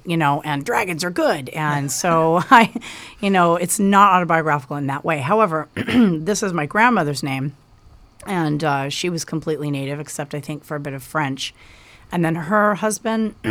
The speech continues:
he's a sort of a question mark. He was probably native and maybe black, but passed as white. And my grandmother was a very just, you know, um,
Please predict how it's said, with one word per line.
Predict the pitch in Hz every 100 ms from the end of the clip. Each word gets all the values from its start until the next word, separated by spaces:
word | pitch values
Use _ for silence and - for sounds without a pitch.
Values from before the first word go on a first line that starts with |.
| 233 240 202
he's | 185 185
a |
sort | 160 185
of | 165
a | 156
question | - 170 -
mark. | 170 156 156
He | 160
was | 151
probably | - 151
native | 151 147 147
and | 151
maybe | 143 139
black, | 135 147 139 - - - - - -
but | 147
passed | 143 139 -
as | 147 -
white. | 151 147 - _ - - - -
And | 160 147 147 151 -
my | 160
grandmother | 151 185 185 175 160 151 147
was | 156 156
a |
very | 143 - 156 151 151 151 151 151
just, | - 151 - - -
you | - 294
know, | 269 226 220 -
um, | 190 175 175 175 170